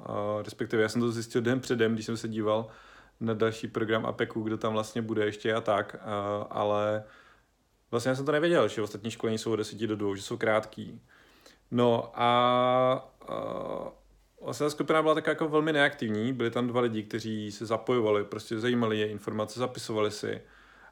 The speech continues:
A, a pak tam byla řada lidí, kteří se zapisovali, ale nezapojovali.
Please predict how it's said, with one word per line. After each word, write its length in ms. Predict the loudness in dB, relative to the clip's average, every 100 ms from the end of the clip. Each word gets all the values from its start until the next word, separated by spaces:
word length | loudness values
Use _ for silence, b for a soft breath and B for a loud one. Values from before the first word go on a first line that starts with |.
| -6
A, 500 | 0 2 4 4 2 0 -10
a 60 |
pak 180 | -4 0
tam 120 | 2
byla 160 | 4 4
řada 180 | 4 2
lidí, 200 | 2 -2
kteří 180 | -4 -4
se 140 | -4
zapisovali, 720 | -4 -6 -6 -2 0 0 -2
ale 180 | -2 -2
nezapojovali. 800 | -2 -4 -4 -2 -2 0 -2 -4